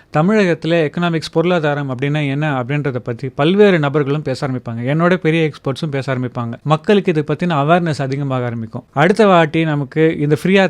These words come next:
தரேன் அப்படின்னு சொல்லும்போதோ, இல்ல வந்து "நான் உங்களுக்கு இது எல்லாத்தையும் வந்து லோனை ரைட் ஆஃப் பண்ணிடுறேன்" அப்படின்ட்டு ஒரு அரசியல்வாதி சொல்றப்பவோ,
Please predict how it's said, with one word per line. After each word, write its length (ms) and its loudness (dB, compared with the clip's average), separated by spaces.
தரேன் 220 -2
அப்படின்னு 320 -2
சொல்லும்போதோ, 680 -2
இல்ல 240 2
வந்து 240 -2
"நான் 180 2
உங்களுக்கு 280 0
இது 160 4
எல்லாத்தையும் 420 4
வந்து 460 2
லோனை 260 4
ரைட் 220 2
ஆஃப் 180 -2
பண்ணிடுறேன்" 340 0
அப்படின்ட்டு 200 -2
ஒரு 140 2
அரசியல்வாதி 460 0
சொல்றப்பவோ, 720 -2